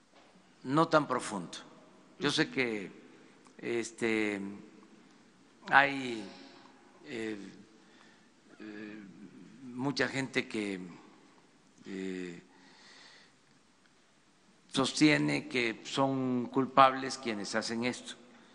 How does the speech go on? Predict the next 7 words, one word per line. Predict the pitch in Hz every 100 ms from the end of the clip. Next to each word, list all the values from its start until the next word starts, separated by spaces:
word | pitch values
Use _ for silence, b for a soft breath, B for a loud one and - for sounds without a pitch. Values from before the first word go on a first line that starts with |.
| b b b - -
pero | 113 113
hay | 139
que, | 135 135 123 110 98 92 - -
eh, | 98 101 101 101 101 101
entender | 104 104 113 117 127 143 - - - - - - - - - - - -
las | 104
circunstancias | 117 113 113 104 - 92 - - -